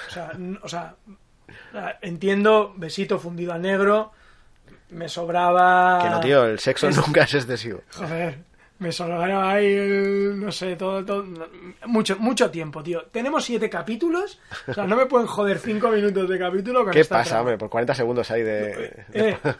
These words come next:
Speaker 1: en serio, míralo. O sea, tres, cuatro minutos de trama.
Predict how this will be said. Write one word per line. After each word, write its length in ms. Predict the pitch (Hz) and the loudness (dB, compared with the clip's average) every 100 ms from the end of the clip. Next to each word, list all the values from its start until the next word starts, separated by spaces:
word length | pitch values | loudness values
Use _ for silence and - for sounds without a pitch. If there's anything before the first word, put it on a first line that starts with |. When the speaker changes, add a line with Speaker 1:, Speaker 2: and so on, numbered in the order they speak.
| - | -4
Speaker 1:
en 140 | 180 170 | -4 0
serio, 480 | 214 226 180 143 _ _ - 202 | 2 4 0 -2 _ _ -14 -4
míralo. 600 | 196 247 226 220 170 _ _ _ _ - | 0 2 2 2 -2 _ _ _ _ -16
O 60 | 160 | -8
sea, 440 | 180 175 165 156 165 175 175 | -4 -2 -4 -8 -16 -20 -10
tres, 220 | 185 202 | -4 -4
cuatro 300 | 226 233 269 | -2 0 2
minutos 600 | 220 220 - 156 131 - _ - - - | 0 -4 -6 -10 -10 -16 _ -20 -20 -12
de 160 | 170 | -10
trama. 400 | 170 175 160 135 | -4 -2 -4 -8